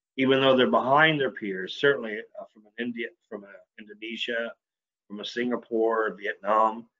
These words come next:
perspective, but this is actually quite attractive to other investors that are not,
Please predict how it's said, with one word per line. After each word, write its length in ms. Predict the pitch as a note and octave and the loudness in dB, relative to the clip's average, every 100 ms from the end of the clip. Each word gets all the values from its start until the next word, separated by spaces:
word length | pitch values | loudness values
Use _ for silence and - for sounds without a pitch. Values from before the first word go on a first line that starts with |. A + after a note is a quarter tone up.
| _ _ _ | _ _ _
perspective, 580 | G#2+ - A2+ - A#2+ G2+ | -8 2 2 2 -2 -2
but 200 | A2 - | -6 0
this 320 | A#2 A2 - - | 0 0 -6 -4
is 180 | G#2 | -4
actually 300 | A#2 A#2 - | 0 -2 -2
quite 200 | G#2 A2+ | 0 2
attractive 600 | G2 - B2 A#2+ - F2 _ _ _ _ _ _ - | 2 0 2 2 -2 -14 _ _ _ _ _ _ 0
to 100 | A#2 | 2
other 220 | A2+ G#2+ | 6 4
investors 520 | G2 A2 G#2+ - G2 A2+ | 4 0 0 -4 -6 -6
that 120 | G#2+ | -4
are 100 | G#2+ | -2
not, 360 | A2 A#2 A#2 | 0 0 -2